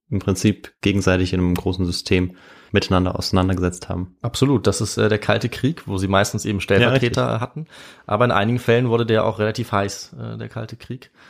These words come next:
Speaker 2: Und es kam
Speaker 1: <laughs>
Speaker 2: zu aktiven Kämpfen, zu denen wir auch gleich noch kommen werden. Bei all diesen Beispielen jetzt, also Griechenland oder Guatemala, war Kuba aber eben, wie gesagt, immer vor der Haustür der U S A. Das heißt, es war Hauptinteresse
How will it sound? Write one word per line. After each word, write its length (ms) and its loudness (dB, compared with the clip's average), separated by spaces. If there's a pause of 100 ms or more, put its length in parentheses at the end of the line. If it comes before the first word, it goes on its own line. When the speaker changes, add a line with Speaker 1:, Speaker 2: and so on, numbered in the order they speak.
(260)
Speaker 2:
Und 140 -2
es 60 0
kam 420 2
Speaker 1:
<laughs> 100 -16
Speaker 2:
zu 160 -6
aktiven 440 -4
Kämpfen, 400 -6 (380)
zu 100 -8
denen 180 0
wir 80 2
auch 80 2
gleich 200 2
noch 120 -2
kommen 240 -2
werden. 320 -2 (520)
Bei 120 4
all 140 2
diesen 320 2
Beispielen 480 0
jetzt, 200 -6
also 140 -10
Griechenland 540 0
oder 80 0
Guatemala, 640 2
war 280 0
Kuba 320 0
aber 200 2
eben, 240 -4
wie 60 -2
gesagt, 280 -2
immer 160 -2
vor 160 -2
der 100 2
Haustür 300 0
der 100 -4
U 60 -2
S 140 -4
A. 260 0 (400)
Das 120 -6
heißt, 200 4
es 120 -6
war 480 2 (440)
Hauptinteresse 800 0